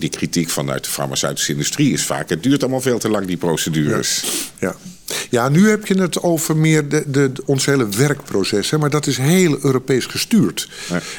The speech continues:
Speaker 2: En nou hebben we natuurlijk nationale en decentrale procedures, maar waar we het nu over hebben, is allemaal centraal. En natuurlijk, eh, gaan er discussies komen over, eh, de, mm, eh, de, de, hè, de rolling review. Moet dat blijven bestaan? En in welke omstandigheden dan?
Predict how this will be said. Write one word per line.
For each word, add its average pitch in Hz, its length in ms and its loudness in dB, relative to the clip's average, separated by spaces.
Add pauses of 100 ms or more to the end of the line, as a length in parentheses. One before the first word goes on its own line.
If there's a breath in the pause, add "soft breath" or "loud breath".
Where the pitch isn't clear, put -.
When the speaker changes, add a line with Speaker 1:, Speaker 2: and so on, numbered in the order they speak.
Speaker 2:
En 127 160 2
nou 127 340 0
hebben 156 180 4
we 113 60 2
natuurlijk 104 220 -2
nationale 107 500 0
en 95 60 -2
decentrale 147 580 2
procedures, 160 480 2
maar 127 140 0
waar 113 140 0
we 104 60 -2
het 98 80 -2
nu 143 160 6
over 110 280 2
hebben, 101 240 0 (360 loud breath)
is - 220 0
allemaal 151 260 0
centraal. 107 640 -4 (440 loud breath)
En 135 80 2
natuurlijk, 143 500 4
eh, 123 80 0 (500 loud breath)
gaan 120 220 0
er 107 100 0
discussies 117 500 0
komen 101 460 -2
over, 101 640 0
eh, 92 60 -2 (540 loud breath)
de, 92 500 0
mm, 87 240 -8 (220)
eh, 98 60 -6 (520)
de, 92 180 -8
de, 95 80 -8
hè, 117 160 2
de 123 80 2
rolling 117 420 2
review. 135 440 4
Moet 101 220 0
dat 101 120 0
blijven 104 340 -2
bestaan? 110 540 -2
En 101 120 -2
in 104 80 0
welke 107 300 -2
omstandigheden 120 760 0
dan? 95 260 -2